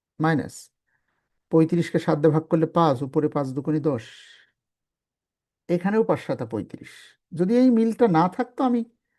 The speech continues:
চলকগুলোকে এক পাশে রেখে, ডিজিটটাকে এক পাশে রেখেই করতাম।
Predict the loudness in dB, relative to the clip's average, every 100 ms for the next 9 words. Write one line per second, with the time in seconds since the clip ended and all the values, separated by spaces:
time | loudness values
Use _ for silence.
0 | _ _ _ _ _ 0 2 2 0 0
1 | -2 -2 -6 -4 -4 -2 -2 -2 -4 -4
2 | -4 -4 -8 -8 -8 -6 -6 -6 -8 -10
3 | -14